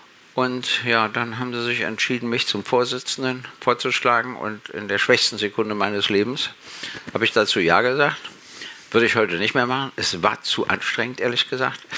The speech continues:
Aber so bin ich dann Politiker geworden. Also ich bin in einem politischen Haus aufgewachsen, habe für mich den Beruf abgelehnt, um ihn zu ergreifen, als man wirklich was machen konnte.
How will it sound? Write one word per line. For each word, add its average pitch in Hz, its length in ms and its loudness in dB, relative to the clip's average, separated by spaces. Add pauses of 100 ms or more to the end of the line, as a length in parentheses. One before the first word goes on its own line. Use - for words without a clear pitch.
(240)
Aber 110 200 4
so 127 160 0
bin 123 180 2
ich 113 100 0
dann 107 260 0
Politiker 95 500 -2
geworden. 69 360 -4 (360)
Also 98 320 2
ich - 180 -2
bin 143 240 4
in 120 180 -2
einem 104 200 2
politischen 120 600 0
Haus 98 300 4
aufgewachsen, 139 800 2 (300)
habe 120 260 2
für 107 180 2
mich 135 280 2
den 104 220 2
Beruf 101 340 -4
abgelehnt, - 800 -2 (300)
um 135 160 2
ihn 127 100 2
zu - 160 2
ergreifen, 127 720 0
als - 180 0
man 104 160 0
wirklich 113 320 -2
was 104 160 -2
machen 90 300 0
konnte. - 360 -10